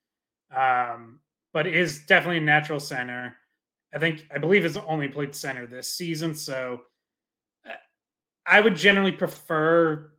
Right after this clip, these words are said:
when you're calling someone up to play them at their natural position, but I guess it's not out of the question. Um, by the way, since we mentioned Lysell, that game Wednesday night,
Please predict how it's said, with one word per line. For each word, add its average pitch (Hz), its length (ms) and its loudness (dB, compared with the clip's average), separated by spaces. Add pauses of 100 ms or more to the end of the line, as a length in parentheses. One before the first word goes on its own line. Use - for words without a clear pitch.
when 151 120 -8
you're 151 100 -6
calling 151 200 0
someone 151 300 -2
up 147 80 -12
to 135 120 -14 (420)
play 147 180 -6
them 143 180 -4
at 131 140 -4
their 135 120 -8
natural 135 400 -6
position, 156 720 -14 (480)
but 180 120 4
I 170 60 6
guess 208 200 0
it's 170 180 -12
not 151 240 2
out 135 160 2
of 123 40 -6
the 120 60 -12
question. 113 640 -18 (180)
Um, 127 460 -8 (1120)
by 165 140 6
the 151 80 2
way, 139 140 0
since 156 260 -4
we 165 60 -4
mentioned 151 360 -2
Lysell, 127 640 -6 (140)
that 143 220 -2
game 160 200 0
Wednesday 147 380 -4
night, 131 380 -2